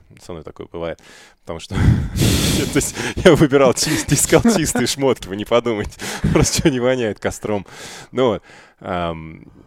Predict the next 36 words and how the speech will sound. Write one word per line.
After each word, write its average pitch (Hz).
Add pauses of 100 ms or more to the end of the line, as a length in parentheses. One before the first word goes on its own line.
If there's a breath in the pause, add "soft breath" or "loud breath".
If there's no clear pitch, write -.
(160)
я 107
в, -
в -
люди 123
сегодня 87
выехал. 90
<laughs> -
Ладно, 110
короче. 98 (460 loud breath)
Ам, 80 (420 soft breath)
уп-, 127
увидел, 123 (260)
у 98
жены 120
есть 120
какая-то 92
жилетка 110
такая, 101
притом 110
она 117
так 98
сделана. 113 (380)
Она 113
наверняка 123
сделана 98
в -
какой-, 104
какой-то -
крутой 95
фирме, 165
там 80
она, 82
наверное, 82
стоит -
кучу -
денег, 135